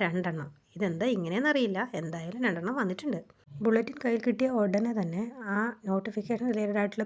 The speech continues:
പേജസ് കീറി മാറ്റിയില്ലെങ്കിൽ എനിക്ക് എന്തോ ഒരു ബുദ്ധിമുട്ടാണ്. ഉടനെ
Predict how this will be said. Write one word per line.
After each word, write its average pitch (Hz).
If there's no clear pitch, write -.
പേജസ് 185
കീറി 190
മാറ്റിയില്ലെങ്കിൽ 190
എനിക്ക് 175
എന്തോ 160
ഒരു 196
ബുദ്ധിമുട്ടാണ്. 175
ഉടനെ 214